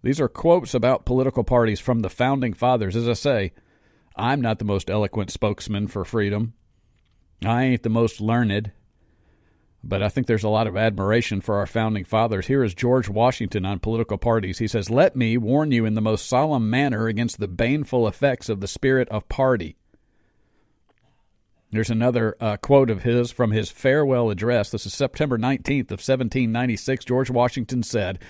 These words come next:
"The spirit of party serves always to distract the public councils and enfeeble the public administration.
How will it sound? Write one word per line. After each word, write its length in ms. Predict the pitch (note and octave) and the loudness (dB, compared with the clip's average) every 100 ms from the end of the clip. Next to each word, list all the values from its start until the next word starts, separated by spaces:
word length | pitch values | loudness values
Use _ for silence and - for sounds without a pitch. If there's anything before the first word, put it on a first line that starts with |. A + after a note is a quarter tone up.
| - - | -20 -8
"The 120 | B2 | -6
spirit 400 | B2 - D#3+ F#3 | -6 -2 0 2
of 120 | E3+ - | 2 2
party 320 | D3 B2+ A2 | 4 4 0
serves 380 | - B2 A#2+ - | 0 2 2 2
always 420 | B2+ D#3 E3+ - | 2 4 2 0
to 140 | C3+ | -2
distract 680 | G#2+ G2 - C3 D#3 - - | -2 -6 -2 0 0 -2 -6
the 120 | D3+ | -2
public 340 | - D3 D3+ | 0 0 0
councils 560 | - B2 A2+ - G#2+ G2+ - - | 0 -2 -2 -2 -4 -4 -12 -10
and 200 | B2+ B2 | -2 0
enfeeble 840 | B2 A#2 G#2 - G#3 F#3 A2+ F#2 - | 2 0 -2 -4 -2 2 2 2 -4
the 140 | G#2+ | -4
public 300 | B2 C#3 C3 | 0 0 2
administration. 840 | A#2+ A#2 G#2+ - A#2 A2 E2+ C2 | 2 2 0 0 0 0 -4 -10